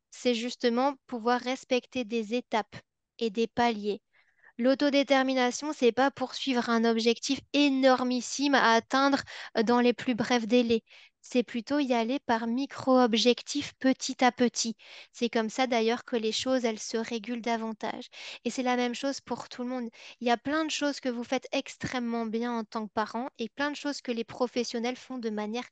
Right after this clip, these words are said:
extrêmement bien. Ce qu'on invite, nous, quand on sensibilise à l'autodétermination, c'est à réfléchir à quel est le petit pas supplémentaire qu'on peut faire,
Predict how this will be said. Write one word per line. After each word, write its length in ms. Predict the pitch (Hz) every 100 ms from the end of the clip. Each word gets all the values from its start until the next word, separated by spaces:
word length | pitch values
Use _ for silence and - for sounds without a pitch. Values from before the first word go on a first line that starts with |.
| -
extrêmement 840 | 277 - - - 262 240 226 226
bien. 360 | 214 226 208 220 _ _ - - _ _ _ _ -
Ce 60 | -
qu'on 220 | 247 247
invite, 420 | 240 233 294 -
nous, 100 | 277
quand 300 | 269 233 -
on 140 | 226
sensibilise 800 | 214 269 269 - 247 254 240 233
à 80 | 233
l'autodétermination, 1040 | 226 226 240 226 226 226 220 214 220 294 285
c'est 160 | -
à 40 | 214
réfléchir 600 | 233 - 226 - 311 277
à 100 | 233
quel 220 | 269 262
est 100 | 247
le 100 | 233
petit 440 | - 330 - 277
pas 240 | - 269 269
supplémentaire 840 | - 254 262 240 226 220 285 -
qu'on 140 | 262
peut 160 | 226 240
faire, 240 | - -